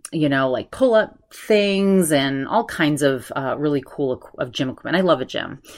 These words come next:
And, uh, and, and so,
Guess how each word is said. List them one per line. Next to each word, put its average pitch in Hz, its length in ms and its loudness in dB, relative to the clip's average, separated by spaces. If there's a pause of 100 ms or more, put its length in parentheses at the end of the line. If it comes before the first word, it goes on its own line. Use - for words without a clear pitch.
(480)
And, 147 280 2
uh, 135 680 0
and, 143 460 -2
and 151 180 -2
so, 139 720 0